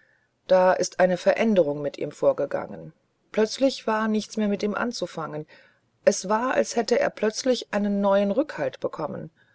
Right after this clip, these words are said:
Baranow konnte drohen, so viel er wollte.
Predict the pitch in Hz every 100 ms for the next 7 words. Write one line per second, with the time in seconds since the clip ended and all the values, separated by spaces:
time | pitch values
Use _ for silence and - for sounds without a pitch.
0 | _ _ _ _ _ _ - 185 190 233
1 | 208 - 220 214 208 - 190 208 247 226
2 | 196 - 185 185 190 220 220 185